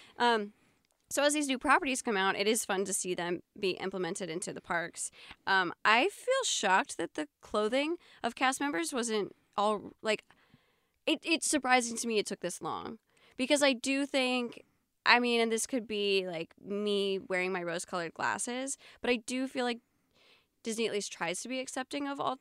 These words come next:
types of, you know, people from all different backgrounds. And I, I know that's not always been the case,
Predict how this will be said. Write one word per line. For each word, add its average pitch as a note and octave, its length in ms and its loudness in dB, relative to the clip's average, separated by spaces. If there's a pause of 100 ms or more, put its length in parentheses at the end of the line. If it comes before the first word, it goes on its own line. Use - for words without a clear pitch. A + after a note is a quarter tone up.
types - 400 -8 (100)
of, A#3+ 240 -10 (420)
you A#3+ 160 -6
know, A3 80 2
people A#3+ 240 -8
from A#3 160 -4
all G#3 120 4
different G#3+ 280 -6
backgrounds. G#3 600 0
And F#3 260 -2 (400)
I, A#3+ 60 2
I B3 40 4
know A#3 140 6
that's G#3+ 220 0
not F#3 160 0 (200)
always F4+ 240 6
been B3+ 120 0
the F#3+ 60 2
case, E3+ 500 -6